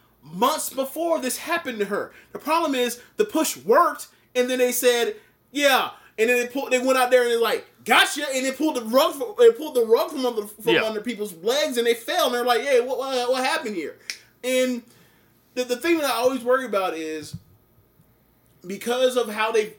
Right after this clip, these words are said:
Speaker 1: how they pushed Charlotte, um, to be the top woman in the div-, uh, in, um, the women's division, uh, I always worried that if they do it too hard and they're overbearing with it, it could possibly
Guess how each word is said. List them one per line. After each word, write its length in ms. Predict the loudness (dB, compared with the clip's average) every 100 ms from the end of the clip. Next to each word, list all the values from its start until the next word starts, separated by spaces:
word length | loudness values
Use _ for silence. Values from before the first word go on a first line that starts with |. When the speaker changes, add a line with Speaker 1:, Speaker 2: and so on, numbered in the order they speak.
| -10
Speaker 1:
how 160 | -6
they 120 | -2 -4
pushed 340 | -2 -2 -2
Charlotte, 420 | -4 -2 -2 -6 -12 _
um, 360 | -10 -6 -8 -10
to 120 | -14 -12
be 180 | -12 -12
the 120 | -10
top 300 | -4 -4 -4
woman 420 | -8 -6 -8 -10
in 140 | -14 -14
the 60 |
div-, 220 | -14 -16 -16 -10
uh, 300 | -6 -6 -6
in, 380 | -10 -10 -14 -18 -18
um, 360 | -14 -10 -10 -6
the 160 | -8 -4
women's 280 | -4 -4 -6
division, 500 | -10 -12 -10 -12 -12 _ _ _ _ _ _
uh, 480 | -14 -10 -8 -10 -12 -14 _ _ _ -6
I 80 | -2
always 360 | 2 0 0 -12
worried 500 | -6 0 2 2 0
that 260 | -4 -4 -6 _ _ _ _ -12
if 120 | -6
they 180 | -6 -6
do 280 | -2 0 0
it 80 | 0
too 220 | -4 -2
hard 540 | -2 -2 0 0 -4 -8
and 180 | -8 -6
they're 120 | -4
overbearing 520 | -4 -4 -4 -2 -2
with 180 | -4 -6
it, 120 | -8 -14 _ _ _ _
it 80 | -4
could 100 | -4
possibly 460 | -2 -4 -4 -14